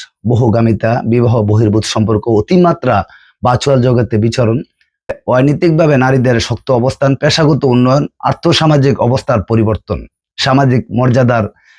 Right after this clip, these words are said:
বৃদ্ধি এবং শারীরিক ও মানসিক নির্যাতনের কারণেই বিবাহ বিচ্ছেদ ও আলাদা থাকতে প্রবণতা বাড়ছে। দেশের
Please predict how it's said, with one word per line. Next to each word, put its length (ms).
বৃদ্ধি 380
এবং 260
শারীরিক 520
ও 100
মানসিক 500
নির্যাতনের 580
কারণেই 480
বিবাহ 400
বিচ্ছেদ 440
ও 80
আলাদা 400
থাকতে 380
প্রবণতা 480
বাড়ছে। 360
দেশের 320